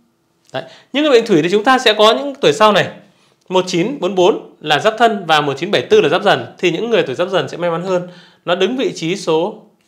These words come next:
số ba. Giáp Thân là đứng vị trí số bốn. Những người tuổi Giáp Thân thì bị cục diện là gì?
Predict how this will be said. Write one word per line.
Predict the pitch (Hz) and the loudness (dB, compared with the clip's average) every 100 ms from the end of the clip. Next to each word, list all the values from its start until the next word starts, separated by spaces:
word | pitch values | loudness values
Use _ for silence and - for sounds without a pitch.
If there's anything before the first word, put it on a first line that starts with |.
| _ | _
số | - 143 | -10 -2
ba. | 135 160 - - _ - _ _ 175 | -2 -2 -8 -20 _ -20 _ _ -2
Giáp | 226 | 0
Thân | 262 247 208 | 4 2 2
là | 135 | 0
đứng | 135 | -2
vị | 185 147 | -6 -10
trí | |
số | 143 151 | -8 -4
bốn. | 139 - - _ _ - _ _ _ - _ _ _ _ _ - - _ | -4 -4 -12 _ _ -20 _ _ _ -20 _ _ _ _ _ -20 -20 _
Những | 240 320 | 0 2
người | 220 | 4
tuổi | 156 | 2
Giáp | 262 | 2
Thân | 294 269 | 2 0
thì | 262 | -2
bị | 175 175 | -4 -4
cục | 165 | -2
diện | 160 190 | -2 0
là | 160 | -2
gì? | 139 | -2